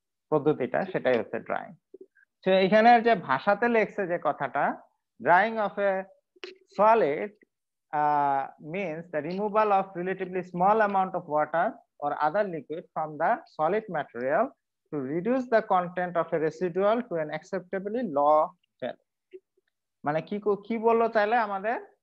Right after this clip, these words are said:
যে ওয়াটার বা লিকুইড যেটা থাকতেছে সলিডে, সেই ওয়াটার বা সলিডে যে লিকুইডটা থাকতেছে সেটাকে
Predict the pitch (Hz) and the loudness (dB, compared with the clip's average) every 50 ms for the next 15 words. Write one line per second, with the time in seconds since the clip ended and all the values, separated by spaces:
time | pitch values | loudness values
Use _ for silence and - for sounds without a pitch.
0 | _ - - 156 156 147 143 147 151 160 - - 214 233 247 220 202 202 196 185 | _ -12 -8 -6 -6 -4 -2 0 0 0 0 0 -2 -2 -2 -2 -4 -6 -6 -6
1 | 160 170 170 175 208 214 220 214 - 190 185 180 175 175 180 160 - - - 165 | -8 -10 -8 -6 -4 -4 -4 -4 -6 -10 -8 -8 -8 -6 -6 -8 -8 -8 -10 -10
2 | 160 - 185 175 - 185 165 165 165 160 143 156 170 214 247 - _ _ _ _ | -10 -10 -12 -8 -4 -2 -2 0 -2 -2 -2 0 0 0 -2 -4 _ _ _ _
3 | _ _ _ _ _ _ _ - 185 185 185 180 190 190 - 160 160 156 151 160 | _ _ _ _ _ _ _ -4 0 0 0 0 -2 -4 -8 -8 -2 2 4 4
4 | 170 165 202 220 208 202 214 196 - - 165 160 180 196 190 - 214 214 214 208 | 4 4 2 2 2 2 0 0 0 0 0 0 0 -2 -2 -2 -2 -2 -2 -4
5 | 185 185 185 175 165 160 165 165 165 - 208 208 208 214 208 208 190 180 - - | -4 -4 -4 -4 -4 -4 -6 -8 -8 -6 -8 -4 -4 -2 -2 -2 -2 -4 -4 -6
6 | 143 - - 180 202 220 - 175 - 160 160 - 196 220 277 | -10 -10 -8 -10 -12 -10 -10 -8 -6 -6 -6 -2 -2 -4 -4